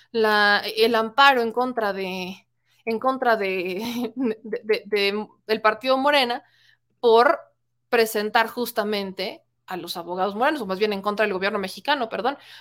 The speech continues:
por los médicos cubanos. Qué cosa tan curiosa. Es más, su cuenta de redes sociales fue suspendida, ¿no? En, en, en su cuenta de redes sociales, que era arroba niño de oro, fue suspendida en redes, este, en Twitter, porque, pues vaya, era evidente que era un defraudador, boletinado en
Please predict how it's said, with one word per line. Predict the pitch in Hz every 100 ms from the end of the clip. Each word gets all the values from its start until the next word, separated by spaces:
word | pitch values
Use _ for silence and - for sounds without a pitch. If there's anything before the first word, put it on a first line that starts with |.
| _
por | 220 220
los | 214 208 -
médicos | 226 226 202 -
cubanos. | 196 208 202 - -
Qué | 277
cosa | 294 277 262
tan | 214
curiosa. | 196 202 208 214 - _ - - -
Es | 339 320
más, | 339 302 - _ -
su | - - 294
cuenta | 349 427 453
de | 403
redes | 285 302
sociales | - 220 247 254
fue | 262 254
suspendida, | 277 262 202 180 208 175 - _ _ _ -
¿no? | 269
En, | 277 226 -
en, | 254 -
en | 262 262
su | 262
cuenta | 339 403
de | 392
redes | 302 302
sociales, | 220 214 185 233
que | -
era | 202
arroba | 208 208 208
niño | 208 214 208
de | 180
oro, | 185 208
fue | 220
suspendida | 220 247 - 196 214
en | 220
redes, | 202 214 -
este, | 131 165 - 175
en |
Twitter, | 185 220 196 254 _ _ _
porque, | 247 254 - 285 -
pues | 220
vaya, | 247 240 196 185 - 226 240 - 220
era | 254 277 277
evidente | 233 247 240 220
que | 226
era | 220
un | 202
defraudador, | 185 196 202 214 254 214
boletinado | 220 220 220 214 233 269 233
en | 214